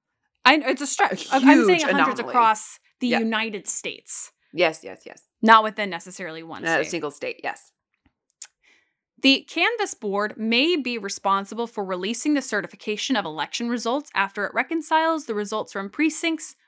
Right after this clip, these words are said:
Speaker 1: early voting sites, absentee voting, provisional and challenged ballots, and uniformed and overseas citizen ballots. The certification of results often includes information about the following. Number one, reconciled precinct totals, including provisional and challenged ballots.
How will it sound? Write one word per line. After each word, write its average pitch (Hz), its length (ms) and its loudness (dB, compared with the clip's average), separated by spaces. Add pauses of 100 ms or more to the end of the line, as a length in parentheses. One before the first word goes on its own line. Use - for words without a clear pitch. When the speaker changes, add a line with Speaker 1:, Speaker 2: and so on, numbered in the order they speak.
(160)
Speaker 1:
early 330 240 2
voting 214 300 0
sites, 196 440 0 (100)
absentee 196 520 -6
voting, 214 400 -2 (280)
provisional 196 440 -6
and 180 120 -8
challenged 156 380 -8
ballots, 214 420 2
and 202 140 -6
uniformed 220 460 -6
and 180 100 -10
overseas 165 460 -12
citizen 254 340 -2
ballots. 247 520 0 (160)
The 196 100 -10
certification 247 720 -2
of 233 160 -4
results 202 400 -4
often 269 400 2
includes 233 400 -2
information 208 540 -2
about 202 220 -2
the 185 80 -18
following. 165 600 0 (480)
Number 147 180 -2
one, 339 280 4 (440)
reconciled 202 680 2
precinct 208 480 -8
totals, 254 420 0
including 202 400 -6
provisional 170 480 -10
and 160 80 -10
challenged 147 400 -8
ballots. 311 560 0